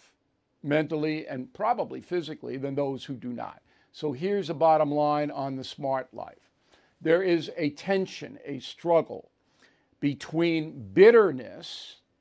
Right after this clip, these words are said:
which is what you get when you're betrayed. Somebody hurts you, you become bitter toward that person.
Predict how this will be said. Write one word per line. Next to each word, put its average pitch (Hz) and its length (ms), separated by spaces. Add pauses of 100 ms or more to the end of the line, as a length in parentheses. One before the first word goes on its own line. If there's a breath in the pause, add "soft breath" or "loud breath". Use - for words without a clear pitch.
(320)
which 139 200
is 120 140
what 175 360
you 147 180
get 160 380
when 143 180
you're 139 120
betrayed. 131 600 (500)
Somebody 127 220
hurts 156 420
you, - 180 (480)
you - 40
become 135 280
bitter 165 320
toward 117 360
that 143 200
person. - 360